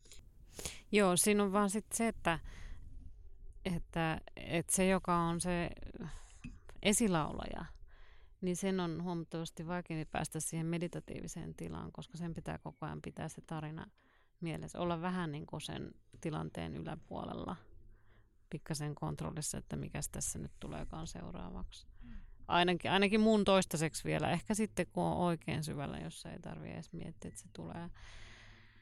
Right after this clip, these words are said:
Mutta, mutta ne, jotka vaan peesaa, ne, jotka, jotka on siinä vä-, niinku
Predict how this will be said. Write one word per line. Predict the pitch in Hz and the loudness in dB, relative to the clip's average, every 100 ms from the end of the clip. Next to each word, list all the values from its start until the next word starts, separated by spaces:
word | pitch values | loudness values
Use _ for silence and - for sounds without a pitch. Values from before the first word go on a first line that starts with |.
| - - - - - - | -20 -20 -20 -20 -20 -4
Mutta, | 180 160 151 156 156 - - - - - - - - | 0 0 0 0 -2 -2 -12 -20 -20 -20 -20 -20 -8
mutta | - 175 175 | -2 0 4
ne, | 190 | 6
jotka | 170 - 180 | 4 6 8
vaan | 196 | 8
peesaa, | 190 254 214 175 - 165 | 10 10 12 12 12 12
ne, | 170 180 | 10 10
jotka, | 175 - 160 | 8 8 8
jotka | 185 175 185 | 8 8 8
on | 180 | 10
siinä | 196 190 185 | 10 8 8
vä-, | 202 175 180 | 8 8 6
niinku | 185 | 6